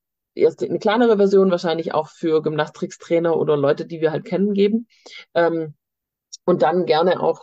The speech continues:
äh, für alle, wo wir eben sagen, okay, wir packen die Hunde aufs Laufband, gucken die uns an,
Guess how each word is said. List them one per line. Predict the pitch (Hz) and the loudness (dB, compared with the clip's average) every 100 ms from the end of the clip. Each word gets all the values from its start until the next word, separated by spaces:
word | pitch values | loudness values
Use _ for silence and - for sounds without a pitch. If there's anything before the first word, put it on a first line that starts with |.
| - | -4
äh, | - - - - - | -2 -2 -4 -6 -6
für | - 175 | -2 0
alle, | - - 254 262 - - - - | 0 2 0 -2 -10 -20 -20 -12
wo | 165 196 190 | 0 2 4
wir | 202 | 2
eben | - 180 185 | 2 0 0
sagen, | 180 180 185 | 0 0 -2
okay, | 190 214 | 0 0
wir | 180 175 - | 2 0 -2
packen | - 175 170 | -8 -6 -4
die | 170 | 0
Hunde | 185 160 | 0 0
aufs | 147 | -2
Laufband, | 160 190 202 175 440 - | -4 -4 -4 -4 -4 -4
gucken | - - | -4 -2
die | 185 | -2
uns | - 180 | -2 -6
an, | - 202 330 | -6 -4 -2